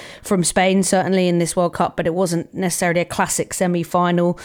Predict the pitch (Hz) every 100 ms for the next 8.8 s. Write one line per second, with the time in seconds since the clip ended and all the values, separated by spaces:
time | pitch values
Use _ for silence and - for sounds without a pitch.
0 | - - - - 214 214 214 - 208 202
1 | 196 190 180 - - 180 175 - 196 -
2 | 214 185 - - 196 185 185 175 170 -
3 | _ _ - - - 220 202 - 196 196
4 | 180 180 175 180 175 175 - 185 170 170
5 | 175 170 - 185 180 180 175 170 147 170
6 | - 170 170 - - - 185 175 170 165
7 | - 170 170 - 175 165 170 139 - -
8 | 196 - - 196 - 202 185 170